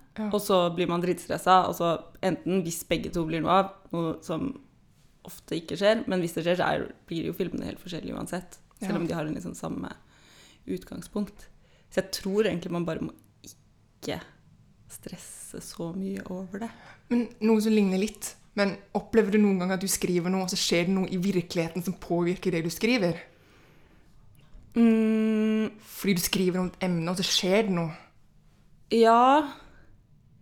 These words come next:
Speaker 2: det gjør det vel. Men
Speaker 1: Ja.
Speaker 2: da
Speaker 1: For
Speaker 2: Har du noen eksempler på hvor, at du har opplevd? For jeg prøver
Speaker 1: Ja,
Speaker 2: å tenke på om jeg
Speaker 1: for
Speaker 2: har det.
Speaker 1: jeg opplevde det nylig, for jeg skriver en roman om Svalbard, forskere på Svalbard.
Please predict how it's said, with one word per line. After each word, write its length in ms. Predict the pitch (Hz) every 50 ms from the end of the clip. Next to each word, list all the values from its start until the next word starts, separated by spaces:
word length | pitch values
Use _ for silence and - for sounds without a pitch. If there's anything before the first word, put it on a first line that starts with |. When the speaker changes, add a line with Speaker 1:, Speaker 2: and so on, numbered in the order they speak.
| _ - - - - - -
Speaker 2:
det 140 | 262 262 262 247
gjør 280 | 226 196 185 180 175 180
det 60 | 175
vel. 260 | 190 196 196 196 190 190 - - - - - _ _ - - - - - _ _ _ _ _ _ _ _ _ _ _ _ _ _ _ _ _ _ _ _ _ -
Men 180 | 226 233 233
Speaker 1:
Ja. 320 | 214 226 208 196 208 202 -
Speaker 2:
da 80 | - 214 - - - - - - - - - _ _ _ _ _ _ _ - - - - - - - - - - - - - - -
Speaker 1:
For 200 | - 220 208 - - - - - - _ _ _ _ _ -
Speaker 2:
Har 120 | - 233 208
du 80 | 220
noen 180 | 233 226 233 226
eksempler 760 | 226 - - - - 220 190 180 170 - - - - 196 202 196
på 80 | 220
hvor, 140 | 190 185 180 -
at 140 | 196 202 170
du 120 | - 180 175
har 140 | 175 165 170
opplevd? 180 | 175 190 208
For 60 | 214 240
jeg 120 | 220 220 -
prøver 220 | 220 240 262 269 -
Speaker 1:
Ja, 40 |
Speaker 2:
å 80 | - -
tenke 280 | 277 294 - - - -
på 80 | - 202
om 100 | 196 196
jeg 200 | 170 165 165 170
Speaker 1:
for 60 | 277
Speaker 2:
har 80 | 269 220
det. 80 | - 220 247
Speaker 1:
jeg 80 | 262 247
opplevde 320 | 214 - 247 233 233 226
det 120 | 226 226
nylig, 400 | 226 233 220 202 185 180 233 254
for 60 | 247 233
jeg 100 | 220 214
skriver 320 | 220 - 202 202 196 202 202
en 100 | 202 196
roman 320 | 202 202 196 185 185 185
om 180 | 190 196 180 175 -
Svalbard, 720 | - - - - - 208 185 160 147 156 151 143 175 226 220
forskere 440 | - 226 196 - - - - 170 165
på 80 | 196
Svalbard. 480 | 180 - 202 175 165 160 202 240 269